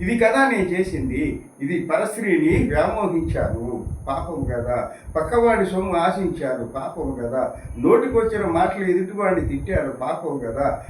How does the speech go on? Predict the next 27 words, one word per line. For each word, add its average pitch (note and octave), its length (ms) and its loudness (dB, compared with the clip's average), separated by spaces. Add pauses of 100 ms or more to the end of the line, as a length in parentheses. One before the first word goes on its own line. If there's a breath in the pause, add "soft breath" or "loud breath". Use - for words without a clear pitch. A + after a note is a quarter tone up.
(160)
నా F#3+ 360 6
చూపుతో A#3 580 0
చెడుతనం A3+ 540 0
చేశాను, D3 380 -2
పాపం D#3 520 -6
కదా, - 380 -2 (240 loud breath)
నా E3 120 6
ఆలోచనలో A3+ 1000 6
చెడుతనం A3 480 2
ఉంది, F3 180 0
పాపం F#3 580 -2
కదా - 440 4 (240 loud breath)
అని C4 260 4
చెప్పి A#3+ 280 4
ఎప్పుడైనా C4+ 760 8 (260)
నేను E3+ 360 8
చేసినటువంటి A#3 880 0
క్రియలను G#3+ 500 -2
బట్టి, F3+ 340 -4
నా G3 140 4
ఆలోచనలు F3+ 760 2
బట్టి, D3 400 -4
నా G3 80 2
యొక్క D3+ 360 2
శరీర G3+ 460 -4
స్థితిని F3+ 380 -8
బట్టి F3+ 560 0